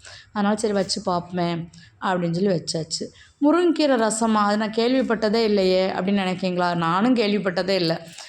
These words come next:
ஆனா ஒரு பாட்டி செஞ்சாங்க, அந்த பாட்டிட்ட பக்குவத்தை கேட்டேன். "சரி, அப்ப நல்லா இருக்கும்" அப்படின்னு சொல்லிட்டு முருங்கை,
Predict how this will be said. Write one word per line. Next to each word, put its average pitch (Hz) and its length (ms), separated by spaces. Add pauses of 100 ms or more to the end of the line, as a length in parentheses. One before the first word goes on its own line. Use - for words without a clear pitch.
ஆனா 214 260
ஒரு 214 220
பாட்டி 247 360
செஞ்சாங்க, 202 500 (420)
அந்த 220 280
பாட்டிட்ட 226 580
பக்குவத்தை 220 400
கேட்டேன். 190 440
"சரி, 214 180
அப்ப 208 160
நல்லா 190 360
இருக்கும்" 180 380 (400)
அப்படின்னு 202 360
சொல்லிட்டு 185 280 (360)
முருங்கை, 277 300